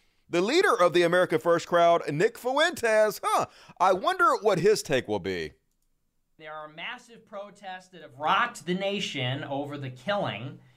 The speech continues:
Speaker 2: of some woman who was arrested by the morality police for not wearing her hijab,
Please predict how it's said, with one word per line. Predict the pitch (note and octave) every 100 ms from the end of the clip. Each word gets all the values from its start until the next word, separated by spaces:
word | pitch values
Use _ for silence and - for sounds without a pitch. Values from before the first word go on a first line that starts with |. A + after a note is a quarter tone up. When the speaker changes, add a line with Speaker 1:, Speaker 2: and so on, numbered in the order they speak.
| _ _ _ _
Speaker 2:
of | C3 C3 C3 B2+ -
some | - E3 D#3+ E3
woman | G#3 C#4 C#3+ F#2+ G2+ _ _ C3
who | C#3 C3
was | C3+ B2+ B2+ B2
arrested | C3+ E3 E3+ E3
by | C#3 C#3
the | C3+ C3+
morality | B2+ C3 D3+ D3+ C#3+ C#3
police | B2+ B2 B2+ B2
for | B2+
not | B2+ B2+ B2
wearing | B2+ B2+ B2+
her | B2 A#2+ A2+ A2+
hijab, | C3 A#2+ C3 D3 B2 G2 B2